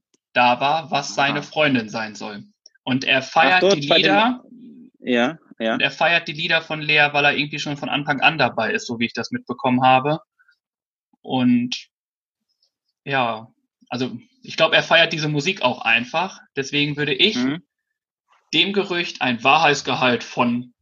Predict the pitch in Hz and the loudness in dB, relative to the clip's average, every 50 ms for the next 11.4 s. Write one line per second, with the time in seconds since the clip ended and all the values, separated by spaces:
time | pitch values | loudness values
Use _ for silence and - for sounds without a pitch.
0 | _ _ _ - - - - 131 131 127 123 - - 143 - - - 127 120 120 | _ _ _ -16 -8 -2 2 2 2 2 0 -4 -8 -8 -4 -2 -2 -2 -2 -4
1 | - - - - - - 117 - - - - - - - - - - - - - | -6 -8 -12 -12 -12 -10 -8 -8 -8 -8 -8 -14 -16 -18 -20 -20 -20 -20 -20 -20
2 | - - - 117 113 120 123 151 - - - 180 175 160 139 113 104 98 95 92 | -16 -6 -2 0 0 0 0 -4 -2 2 4 6 6 8 6 6 6 4 2 0
3 | 92 - - - - - - - - - 135 139 135 139 156 156 156 156 160 165 | -4 -6 -10 -12 -12 -14 -14 -16 -6 0 2 4 4 6 4 4 4 4 4 4
4 | 156 147 160 156 143 - 113 113 139 135 139 135 120 120 135 160 170 143 151 160 | 4 2 2 2 2 2 4 4 4 4 4 4 2 4 4 6 6 6 4 4
5 | 165 165 175 170 156 151 131 131 117 - 107 131 - - 190 - 196 202 - 415 | 2 2 -2 -8 -10 -8 -8 -6 -6 -6 -8 -8 -8 -10 -10 -8 -8 -8 -8 -8
6 | 370 190 135 120 113 113 110 _ _ _ _ _ _ _ _ _ _ _ _ _ | -6 -4 -2 -2 -4 -4 -8 _ _ _ _ _ _ _ _ _ _ _ _ _
7 | _ _ _ _ _ _ _ _ - 127 131 120 - - 147 135 131 127 120 117 | _ _ _ _ _ _ _ _ -2 -2 -2 -2 -2 0 2 2 4 4 2 0
8 | 131 - 123 123 117 - - - - 113 107 101 95 - _ _ _ _ _ _ | -2 -2 -2 -2 -2 -4 -6 -8 -6 -4 -4 -4 -6 -10 _ _ _ _ _ _
9 | - - 131 - - - 180 175 147 156 147 143 - - - 170 160 147 131 117 | 2 2 2 2 2 0 0 2 4 4 4 4 0 0 2 4 4 4 4 4
10 | 123 117 117 104 - - - 135 123 120 120 117 117 113 120 113 113 117 113 113 | 4 4 4 4 2 2 2 4 4 4 2 0 0 -2 -2 -2 -2 -2 -6 -8
11 | - - 110 107 104 98 98 101 | -10 -10 -10 -8 -8 -10 -12 -16